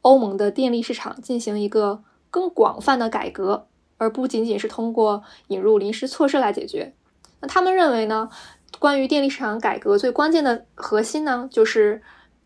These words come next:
消费者他支付的电力价格应该是与平均发电的成本是挂钩的，而不是像目前的欧盟的电力市场价格是由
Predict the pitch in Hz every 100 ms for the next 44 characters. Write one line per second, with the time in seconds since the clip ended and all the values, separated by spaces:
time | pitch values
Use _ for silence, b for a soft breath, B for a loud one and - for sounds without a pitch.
0 | _ - 311 370 349 208 143 - _ -
1 | 247 254 285 311 349 269 190 220 214 208
2 | 214 202 202 233 302 320 330 330 277 196
3 | - - - - 208 285 349 392 381 277
4 | 247 226 190 - - 220 208 - - 202
5 | 202 202 190 - _ b b b b -
6 | 254 262 285 302 294 339 311 226 208 196
7 | 202 233 240 202 196 202 220 208 208 220
8 | 220 202 208 202 196 196 202 233 202 196
9 | 214